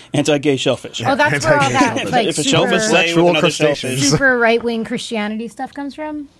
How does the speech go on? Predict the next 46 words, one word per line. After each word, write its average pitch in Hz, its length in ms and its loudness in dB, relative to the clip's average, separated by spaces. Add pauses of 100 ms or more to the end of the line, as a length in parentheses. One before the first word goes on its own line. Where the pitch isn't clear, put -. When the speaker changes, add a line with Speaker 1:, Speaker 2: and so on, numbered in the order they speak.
(160)
Speaker 3:
Uh, 156 880 6
I 151 60 4
mean, 170 300 4
super 247 260 0
right-wing 165 300 2
Christianity 139 480 2
stuff 127 260 -2
comes 127 180 -2
from 113 600 -4
a 98 80 -4
lot 101 340 2
of 98 60 -4
the 90 80 -6
Bible, 82 460 -6
but 90 320 -8 (300)
that 113 320 -2
Speaker 1:
Well, 277 80 4
I 349 40 4
didn't 214 120 -2
get 170 120 -2
right-wing 147 360 -2
Speaker 2:
Okay, 330 100 4
what 330 140 2
about, 403 140 2
Speaker 1:
until 403 40 2
Speaker 2:
like, 415 80 4 (120)
Speaker 1:
later. 392 100 4
Speaker 2:
the - 20 0
Westboro 240 540 0
Baptist 185 440 -6
Church - 380 -14
stuff? - 460 -18 (680)
Speaker 1:
See, - 140 2
Speaker 3:
I - 20 6
mean, 330 60 4
Speaker 1:
I - 40 4
don't 466 80 4
Speaker 3:
I, - 40 2
Speaker 1:
think 381 100 2
they're 359 80 2
such 302 220 -2
bad 190 160 2
guys. - 240 -14
Speaker 3:
I 311 220 2
feel 339 260 2
like 302 280 0